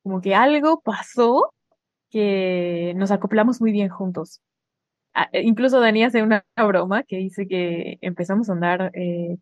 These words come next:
empezamos a ser novios, se quedó un día en mi casa y ya no lo saqué, ¿no? <laughs> Y, y, y es un poco verdad, pero, eh, pues así pasó, ¿no? Así pasaron <laughs> las cosas.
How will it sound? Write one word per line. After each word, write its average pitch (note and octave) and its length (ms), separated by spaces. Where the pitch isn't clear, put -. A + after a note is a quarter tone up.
empezamos G#3 280
a F#3 40
ser F#3 140
novios, C4 520
se F3 160
quedó F3+ 200
un G3+ 60
día A#3 100
en A#3 60
mi F#3+ 80
casa G3+ 300
y A3+ 80
ya F#3 100
no F#3+ 100
lo F#3+ 80
saqué, E3+ 340
¿no? G#3 300
<laughs> - 20
Y, A3+ 340
y, F#3 280
y - 20
es A3+ 120
un C#4 100
poco C4 220
verdad, G3+ 440
pero, F#3+ 520
eh, F#3+ 360
pues A#3 140
así A#3 140
pasó, B3 420
¿no? A3+ 220
Así F#3 220
pasaron A3 360
<laughs> - 20
las D4+ 200
cosas. E4 380